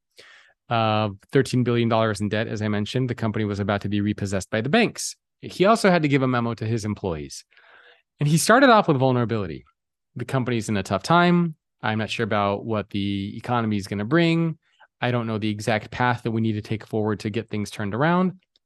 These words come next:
And then he added leadership. "I have a vision of where I think our business can go. I trust our employees, and I know that we can rebuild,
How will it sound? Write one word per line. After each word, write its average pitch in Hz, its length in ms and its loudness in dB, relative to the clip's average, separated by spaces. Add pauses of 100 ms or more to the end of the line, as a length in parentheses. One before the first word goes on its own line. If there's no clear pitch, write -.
(180)
And 151 140 4
then 151 80 6
he 143 120 4
added 120 200 2
leadership. 95 500 -6 (680)
"I 131 100 4
have 160 140 6
a 165 60 6
vision 156 300 6
of 139 100 2
where 139 160 0
I 135 60 0
think 131 180 -2
our 123 80 0
business 110 300 -4
can 107 160 -6
go. 87 240 -4 (960)
I 135 80 4
trust 170 360 2
our 160 100 4
employees, 139 560 0
and 123 100 0
I 120 60 -2
know 139 240 2
that 139 100 2
we 123 120 -2
can 120 160 -4
rebuild, 127 360 -2